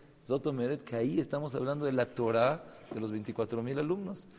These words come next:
Cuando Moshe Rabenu lo vio, Hal Shadaite, dice, <laughs> o sea, se impresionó de todo. Cuando ya como se, se consoló un poco Moshe Rabenu, cuando le preguntaron algo a sus alumnos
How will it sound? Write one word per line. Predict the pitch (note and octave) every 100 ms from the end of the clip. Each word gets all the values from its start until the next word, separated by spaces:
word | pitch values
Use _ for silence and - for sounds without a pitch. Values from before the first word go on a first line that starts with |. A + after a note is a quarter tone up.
| - -
Cuando | - A2+
Moshe | A2 A2 C#3+
Rabenu | D3 C#3+ D#3
lo | C3+ A2
vio, | A2 G#2+ D#3 - - - - - - - -
Hal | E3+ E3+
Shadaite, | - D#3 B2 C#3 E3+ - - A2 G#2+ - - - - - - _ - - -
dice, | G#2 G2+ A2 - - - _ _ - -
<laughs> | - -
o | B2+ - - -
sea, | G#2+
se | A2
impresionó | G#2+ A2+ G2 A2+ C#3+
de | E3+
todo. | - D#3 F3+ D#3 - - - -
Cuando | - B2+ E3+ D#3+ C3+
ya | C3+ C#3
como | C#3+ B2 A2+
se, | A#2 A2 G#2 - - - -
se | - A2 G#2+
consoló | A2+ A2 A#2+ A#2+
un | C#3+ C#3
poco | C#3+ D3 C#3+ C3 B2 - - - -
Moshe | G#2+ C3+
Rabenu, | B2 A#2 A#2 C3+
cuando | A#2+ G#2+
le | A2
preguntaron | - G#2 G#2+ D3
algo | C#3 C#3+
a |
sus | B2+ A#2+
alumnos | A2+ B2 C#3 B2+